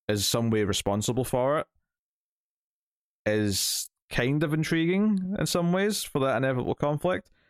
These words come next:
And I, I do think it's relatively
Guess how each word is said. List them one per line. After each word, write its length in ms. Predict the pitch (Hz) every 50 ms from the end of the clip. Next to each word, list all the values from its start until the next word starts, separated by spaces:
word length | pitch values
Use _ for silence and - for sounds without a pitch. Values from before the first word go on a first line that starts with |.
| _ _ _ _ _ -
And 120 | - 170 190
I, 180 | 220 214 214
I 20 | 214
do 180 | 202 262 285
think 300 | - - 240 220 208 -
it's 240 | 190 165 - - - - -
relatively 1200 | 143 113 113 117 131 139 151 156 160 165 - - 151 135 120 127 127 123 120 113 110 107 92